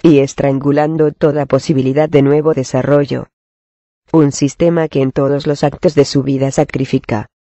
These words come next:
en efecto, el bienestar de vastas zonas de población y de naciones enteras a la egoísta apetencia de poder y de intereses económicos de unas reducidas minorías,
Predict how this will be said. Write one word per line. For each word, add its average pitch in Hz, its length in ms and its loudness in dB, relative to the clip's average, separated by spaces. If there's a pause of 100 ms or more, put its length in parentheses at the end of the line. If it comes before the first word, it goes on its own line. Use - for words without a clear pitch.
(200)
en 156 120 4
efecto, 131 580 -2 (360)
el 147 140 4
bienestar 143 540 0
de 139 100 0
vastas 143 380 -2
zonas 143 380 0
de 156 120 4
población 143 640 0
y 139 60 -2
de 147 120 -2
naciones 143 680 0 (140)
enteras 156 480 0
a 143 60 2
la 135 100 0
egoísta 143 480 -2
apetencia 151 580 0
de 135 100 -2
poder 135 480 -2 (160)
y 170 100 4
de 151 100 4
intereses 147 600 0
económicos 151 680 0
de 139 140 0
unas 147 300 -2
reducidas 143 640 0
minorías, 143 720 -2